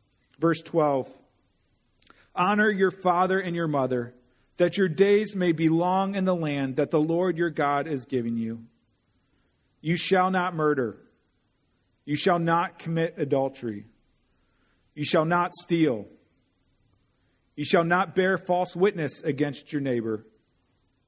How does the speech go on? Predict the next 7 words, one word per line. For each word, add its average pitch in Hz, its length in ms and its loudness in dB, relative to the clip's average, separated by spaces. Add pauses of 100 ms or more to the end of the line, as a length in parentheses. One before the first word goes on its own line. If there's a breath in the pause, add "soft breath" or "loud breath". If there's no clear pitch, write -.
(220)
And 131 100 -4
then 139 120 0
today's 156 560 0 (240)
focus, 139 540 -2 (680)
the 135 80 -2
tenth 143 280 -4
commandment, 123 500 -4